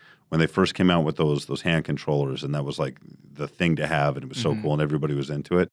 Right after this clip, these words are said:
Speaker 2: When you go to customize your avatar, uh, when it simulates you talking, when it hears it through the microphone, through the headset, uh, it looks good.
Speaker 1: Yeah.
Speaker 2: Um, so, like, you can imagine yourself, like, talking to other people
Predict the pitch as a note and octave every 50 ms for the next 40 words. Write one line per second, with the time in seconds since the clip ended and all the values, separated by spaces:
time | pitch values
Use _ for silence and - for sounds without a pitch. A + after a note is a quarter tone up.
0 | _ - - B2+ B2 B2 A#2 C3 C3 B2 A2+ - B2+ B2 - - B2+ A#2 A2 A2
1 | G#2+ G#2+ G2+ G#2 A#2 B2 B2 A#2 - A#2 A2 G#2+ G#2 G#2 G2+ G#2 - - A#2 G#2+
2 | G2+ G2 G2+ G2 - _ _ _ _ _ - A#2 A2+ G#2+ G#2+ - - - - C3+
3 | C3+ C3+ C3 B2 A#2+ A2+ A2+ G#2 - - A2 G#2 G2+ - - - B2+ B2+ - -
4 | A2+ G#2+ G#2 G#2 G2+ G#2 G#2 G2+ G2+ A2 - _ _ _ - C3+ C3 B2+ B2 A#2
5 | A2 A2 A2 G#2+ - _ _ _ _ _ _ _ - C3 B2+ A#2+ A#2+ A#2+ B2+ -
6 | B2+ A2 - - A2 G#2 G#2 G2+ G2+ G2+ G2+ - _ - A2 G#2 G2+ G2+ A2 A2
7 | - - - G#2 G#2 G#2+ - - - - - - - A#2+ A2+ A2 G#2+ G#2+ G#2 G#2
8 | - - B2 A#2 A#2 C#3 F3 F3 - - - C3+ C#3 G#2+ G2 - - _ _ _
9 | _ - - E3 D#3+ A#2 A2+ A2 G#2+ G#2+ G#2 G#2 G2+ G2 A#2 _ _ - - C#3+
10 | B2 A#2+ A#2 A2+ A2 - - B2 B2 - B2+ A#2 A2+ A2 A#2 B2+ A#2+ A#2 A2+ G#2+
11 | G#2 - - A#2 G#2+ G#2 G2+ A#2+ G#2 G2+ - A2+ A2 G#2+ A2+ G#2 G#2+ G#2+ A2 G#2+
12 | A2 - - B2 A#2 - A2+ G#2+ G#2 G#2+